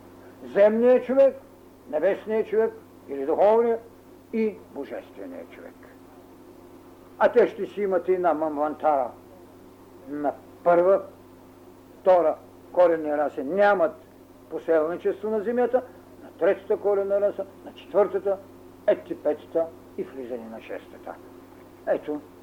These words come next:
така фактически битието се демонстрира в космичен живот, в социален живот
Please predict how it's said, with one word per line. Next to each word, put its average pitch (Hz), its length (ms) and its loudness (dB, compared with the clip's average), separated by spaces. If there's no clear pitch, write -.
така 196 500 0
фактически - 1000 -10
битието 160 800 -2
се 190 100 0
демонстрира 165 920 2
в 175 140 -2
космичен 170 640 2
живот, 277 320 6
в 175 120 0
социален 131 680 -4
живот 151 440 -4